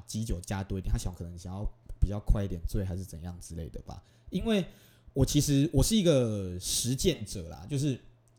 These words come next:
呃，我会，如果说我想要 judge 某件事情，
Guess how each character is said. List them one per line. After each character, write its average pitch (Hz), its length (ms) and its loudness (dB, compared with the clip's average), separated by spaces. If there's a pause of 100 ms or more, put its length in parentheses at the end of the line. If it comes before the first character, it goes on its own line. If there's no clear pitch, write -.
呃， 101 420 -8
我 113 100 -2
会， 160 180 8 (140)
如 156 80 0
果 156 100 2
说 156 120 0
我 139 100 6
想 101 160 4
要 117 180 -8 (220)
judge 101 480 -4
某 95 100 -12
件 117 180 -2
事 107 180 -6
情， 92 120 -8